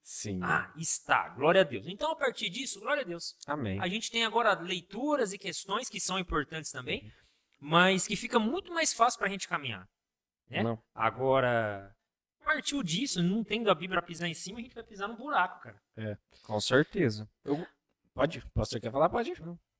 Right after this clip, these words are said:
Speaker 1: fica à vontade, pode
Speaker 3: Não, eu
Speaker 1: continuar.
Speaker 3: ia, eu ia, eu ia, vou mudar o assunto, se o
Speaker 1: Pode ficar à
Speaker 3: pastor quiser.
Speaker 1: vontade.
Speaker 3: Não, eu ia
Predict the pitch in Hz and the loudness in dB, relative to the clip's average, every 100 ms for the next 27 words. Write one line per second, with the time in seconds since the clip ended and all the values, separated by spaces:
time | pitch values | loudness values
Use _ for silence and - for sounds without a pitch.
0 | _ _ - 170 170 127 107 95 123 120 | _ _ 0 0 0 2 0 0 -4 -4
1 | 120 180 180 233 233 214 226 214 - - | -4 4 8 12 12 10 8 6 -2 -10
2 | - 156 180 190 175 147 160 180 151 190 | -8 -4 -2 -4 0 6 8 8 6 2
3 | 220 226 277 - 196 143 - - - 120 | 8 10 10 8 2 -4 0 6 6 8
4 | 160 156 202 - 117 143 135 - 165 226 | 6 6 6 10 10 10 4 0 4 6
5 | 208 208 214 226 226 | 8 6 6 4 2